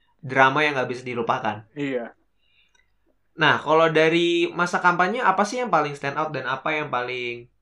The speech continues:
Speaker 1: menonjol, yang paling bikin lu, "Wah, ini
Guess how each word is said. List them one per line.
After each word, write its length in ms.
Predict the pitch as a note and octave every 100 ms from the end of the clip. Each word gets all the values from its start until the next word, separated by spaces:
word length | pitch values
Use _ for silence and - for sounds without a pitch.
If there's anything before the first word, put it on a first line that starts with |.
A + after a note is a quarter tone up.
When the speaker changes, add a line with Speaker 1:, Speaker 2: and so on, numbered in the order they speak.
| _ _ _ -
Speaker 1:
menonjol, 560 | D3+ D#3 D3+ D#3 D#3+
yang 160 | D3+ C#3+
paling 240 | C#3+ C#3+
bikin 240 | C#3 C#3 D3+
lu, 240 | E3+ E3+ _ _ -
"Wah, 160 | A#2+
ini 320 | C3 D#3 -